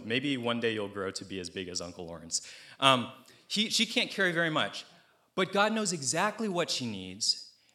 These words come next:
and so God gives them exactly what they need to eat. It's particular. That is how patient God is with them. Even when they're grumbling,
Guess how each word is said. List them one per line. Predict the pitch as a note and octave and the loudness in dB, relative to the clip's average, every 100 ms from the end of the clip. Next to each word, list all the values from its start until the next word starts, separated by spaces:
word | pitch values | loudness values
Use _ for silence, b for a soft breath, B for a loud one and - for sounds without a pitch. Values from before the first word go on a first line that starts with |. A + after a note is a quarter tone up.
| - | -4
and | C#3+ | 0
so | - E3 | 0 0
God | B2+ D3+ F3+ E3 | -2 0 0 0
gives | E3 D3 | 0 0
them | D#3 D3 | 0 0
exactly | B2 C#3+ D#3 D#3+ | 0 0 0 -2
what | B2+ A#2+ | -2 -2
they | F#2+ F2+ | -4 -10
need | F2 F2 | -10 -10
to | - | -12
eat. | C3 F2+ - - _ _ - | -12 -12 -14 -18 _ _ -6
It's | C#3+ | -4
particular. | - - E3+ G#3+ G#3+ D3 G#2+ E2+ B - | -4 -6 -4 -6 -6 -6 -6 -6 B -4
That | E3+ F#3+ | 0 0
is | F#3 | 0
how | D#3+ | -2
patient | C3+ - C3+ C#3 G3 D3 | -4 -2 0 2 0 -2
God | - E3 F3 | 0 0 0
is | E3+ | -4
with | D#3 | -6
them. | F#3+ F3+ - | -6 -6 -2
Even | A3 C4 A3+ | 2 4 4
when | A3 | 2
they're | G3+ | 2
grumbling, | F#3+ F3 B2 | 2 2 0